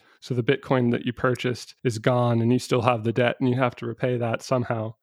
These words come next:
You need to be able to, to service that. But if you meet those conditions and you can find debt for a cheap enough rate, which many co-, corporations can do right now because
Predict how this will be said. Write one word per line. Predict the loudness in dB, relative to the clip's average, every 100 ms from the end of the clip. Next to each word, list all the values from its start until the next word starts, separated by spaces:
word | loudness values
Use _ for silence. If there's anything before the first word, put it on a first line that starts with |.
| -2
You | 2
need | 2
to | 2
be | 2
able | 2 0
to, | 0 -4 -6
to | -10 -8
service | -6 -6 -6 -8
that. | -8 -8 -2
But | 2 2 0 -2
if | -2 0
you | 2
meet | 4 2
those | 0 0
conditions | 0 2 2 2 2 0 -2 -6 0
and | 2
you | 0 -4
can | -2 -2
find | 2 2 4 2 0 -4 -2
debt | 2 2 0 _
for | -2 0
a | 0
cheap | 0 2 2
enough | 0 0
rate, | 2 2 0 -6 -16
which | -4 -2 -2 -2 -8 -4
many | 2 4 4 2
co-, | -2 -6 -6 -4
corporations | -4 -2 0 0 0 -2
can | -2 -2
do | 2 4
right | 4 2
now | 2 0 0 -4
because | -4 0 2 0 -4 -14